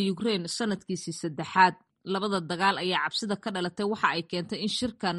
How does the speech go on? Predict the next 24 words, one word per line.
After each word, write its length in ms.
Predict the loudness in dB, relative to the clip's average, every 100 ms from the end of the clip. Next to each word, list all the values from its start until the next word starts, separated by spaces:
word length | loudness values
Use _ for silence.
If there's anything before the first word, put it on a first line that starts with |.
| -2
muhiimka 600 | 0 2 4 2 0 0
ah 160 | 2 2 -2 -20 -18 -2
la 100 | 0
isugu 340 | 0 0 2
yimaado 360 | 2 2 0 -2
dalka 280 | -2 -2 -2 -2
Jarmalka 480 | 0 0 -2 -4 -6
oo 160 | -2
looga 340 | 0 2 0 0
hadlo 400 | 0 0 -2 -2 -2 -4 -12 _ _ -14
guud 300 | -4 -2 0
ahaanba 400 | 2 2 2 2
qaybsanaanta 640 | 0 -4 -2 0 0 0 -2
gobolka 360 | -2 -2 -2 -4
ee 80 | -4
arrimahaasi. 680 | -4 -2 -2 -2 -4 -2 -2 -2 _ _ -20 _ _ _ _ _ -6
Khatarta 380 | -4 0 0 0
dunida 340 | 2 2 2
ayaa 260 | 0 2 0
sii 320 | 0 0 -2
kordhaysa, 480 | 0 -4 -4 -4 -2
sidaasi 440 | -2 0 0 0 0
waxaa 320 | 0 0 0
yiri 300 | 2 2 2